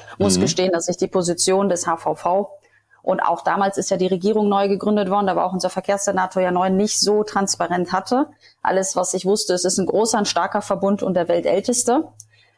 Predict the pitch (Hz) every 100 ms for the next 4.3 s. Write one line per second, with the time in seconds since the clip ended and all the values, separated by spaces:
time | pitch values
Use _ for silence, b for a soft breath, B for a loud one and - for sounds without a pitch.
0 | B _ 196 185 196 - 220 196 180 185
1 | 180 180 - 196 196 156 - - - 196
2 | 190 - 214 214 - - - 208 202 226
3 | 226 196 202 202 190 185 196 190 185 190
4 | 202 - -